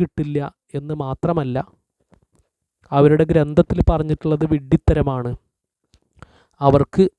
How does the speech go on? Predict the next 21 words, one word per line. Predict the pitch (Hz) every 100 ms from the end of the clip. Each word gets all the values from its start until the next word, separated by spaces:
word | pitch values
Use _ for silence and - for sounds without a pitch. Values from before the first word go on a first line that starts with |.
| _ _
വീണ്ടും | 156 147 156 165 185 -
പുനർജന്മാണ് | 151 156 185 185 175 165 156 147
കിട്ടുക, | 135 - 123 -
അവർക്ക് | 135 139 165 -
സ്വർഗവുമില്ല | 151 143 143 185 175 165 214 _ _ _ _ _ _ _ _ _ 151 151
മോക്ഷവുമില്ല | 143 147 - 202 175 147 135 131
എന്ന് | 143 147
മനസ്സിലാക്കിക്കോളൂ | 131 123 151 139 - 139 139 135 135
അമ്മേ. | 127 127 123 - _ _ _ _ _ _ _ 139
അവര് | 139 147 160 _ _ _ _ _ _ -
തെറ്റ് | 156 _ 233 208
ചെയ്തിട്ട് | 196 190 190 - 226 185
ഭഗവാനെ | 170 160 160 156 156 143
ജീവി | 151 156 175 202
ഹിംസ | 180 165 - 190
കൊണ്ട് | 180 175 170 -
പ്രീതിപ്പെടുത്താൻ | 156 156 185 - 170 160 165 160 160
തെറ്റിദ്ധാരണ | 151 - 175 156 156 160 160 156
കൊണ്ട് | 156 156 151
ശ്രമിക്കുന്ന | 156 147 - 160 151 143
അവർക്ക് | 127 123 -